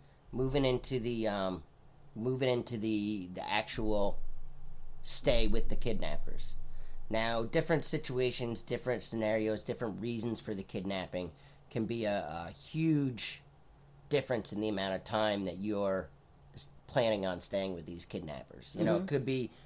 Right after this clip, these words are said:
Speaker 1: could be hours, days, uh, it could be months or even years. Uh, some of the, uh, people that were kidnapped by, uh, Somali pirates, some of the ships that were captured,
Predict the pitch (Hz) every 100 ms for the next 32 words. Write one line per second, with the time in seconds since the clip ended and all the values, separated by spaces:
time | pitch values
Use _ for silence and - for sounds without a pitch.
0 | - - 143 139 - 113 123 139 135 -
1 | 120 123 139 - - - - 113 120 113
2 | 135 139 131 147 151 139 123 113 160 107
3 | - - - - - - 95 98 95 -
4 | 123 120 120 117 107 104 92 131 120 117
5 | 110 101 - 107 107 101 107 104 101 95
6 | - 110 107 101 101 147 156 82 - -
7 | 107 92 - 147 151 - 82 - 147 -
8 | 160 92